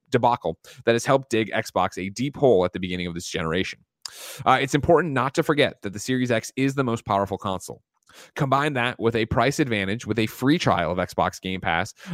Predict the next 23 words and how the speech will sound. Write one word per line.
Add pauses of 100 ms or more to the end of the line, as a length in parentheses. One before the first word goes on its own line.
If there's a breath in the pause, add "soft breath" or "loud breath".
uh, (560)
that
will
allow
Series
X
buyers
to
play
hundreds
of
games
out
of
the
box
at
launch (180 soft breath)
without
spending
another
dime. (100)
And